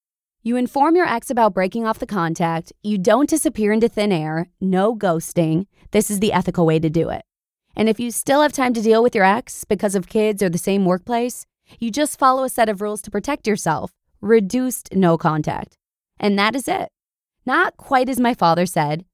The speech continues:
quote, "Not supposed to see each other ever again," end quote,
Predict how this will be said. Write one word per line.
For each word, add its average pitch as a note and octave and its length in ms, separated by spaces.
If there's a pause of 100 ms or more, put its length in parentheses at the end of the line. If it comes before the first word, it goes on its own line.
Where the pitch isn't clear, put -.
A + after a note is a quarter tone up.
(120)
quote, E3 400 (240)
"Not F#3+ 240
supposed A3 320
to A#3+ 60
see G3 200
each F3+ 120
other F3+ 200
ever D#3+ 260
again," F#3 540 (100)
end E3 220
quote, D#3 360